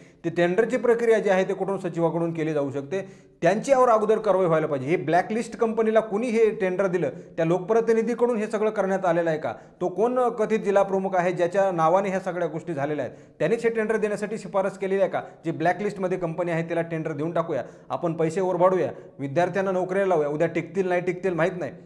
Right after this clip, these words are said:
आणि साबळेंच्या हाताशी धरून आपली पोळी भाजून घेऊया, असं म्हणणारा तो कोण लोकप्रतिनिधी आहे, त्याच्यावर सुद्धा कारवाई होणं गरजेचं आहे. या सगळ्या गोष्टी आहेत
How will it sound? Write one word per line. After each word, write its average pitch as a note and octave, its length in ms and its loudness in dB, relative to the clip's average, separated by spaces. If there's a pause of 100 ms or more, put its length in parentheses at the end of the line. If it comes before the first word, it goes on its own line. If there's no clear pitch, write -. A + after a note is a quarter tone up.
(220)
आणि D3+ 160 -4
साबळेंच्या F3+ 600 0
हाताशी F#3 340 -2
धरून F3+ 220 0
आपली F3 320 -2 (360)
पोळी E3+ 200 4
भाजून E3+ 360 -2
घेऊया, E3 200 2
असं D3+ 200 -2
म्हणणारा E3 300 -2
तो E3 120 -8
कोण G#3 320 0 (240)
लोकप्रतिनिधी F3+ 580 0
आहे, D#3+ 140 4
त्याच्यावर E3+ 280 0
सुद्धा E3 200 -2
कारवाई D3+ 360 0
होणं C#3 320 -2
गरजेचं C3+ 320 -4
आहे. C#3+ 240 -2 (320)
या D#3 80 -2
सगळ्या G3+ 340 2
गोष्टी A#3 300 -2
आहेत D#3+ 260 2